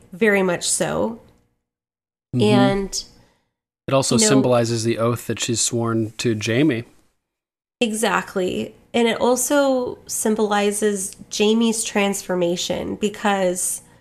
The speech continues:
Speaker 2: Right.
Speaker 1: this sword transformed from ice to oath, what, what is now Oathkeeper. It was given to him by Tywin for a very different reason than he's giving it to
Speaker 2: Mm-hmm.
Speaker 1: Brienne.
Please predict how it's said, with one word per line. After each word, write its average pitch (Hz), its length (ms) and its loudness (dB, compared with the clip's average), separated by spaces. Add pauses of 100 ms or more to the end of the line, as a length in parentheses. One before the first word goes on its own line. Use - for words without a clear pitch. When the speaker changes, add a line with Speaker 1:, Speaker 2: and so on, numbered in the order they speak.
(180)
Speaker 2:
Right. 107 300 0 (140)
Speaker 1:
this 220 200 2
sword 226 600 2
transformed 180 960 -2 (120)
from 208 280 -2
ice 180 500 0
to 175 580 0
oath, - 440 -4
what, 180 240 0
what 180 180 4
is 165 100 -2
now 160 220 2
Oathkeeper. 160 800 -6 (720)
It 202 100 2
was 214 180 0
given 226 320 2
to 233 100 -4
him 220 260 0
by 202 140 -2
Tywin 185 840 -4 (960)
for 190 560 2 (220)
a 196 60 -2
very 202 240 4
different 170 360 0
reason 160 440 -2
than 165 120 0
he's 170 260 0
giving 120 300 2
it 123 140 0
to 131 100 -2
Speaker 2:
Mm-hmm. 123 80 0
Speaker 1:
Brienne. 170 720 -2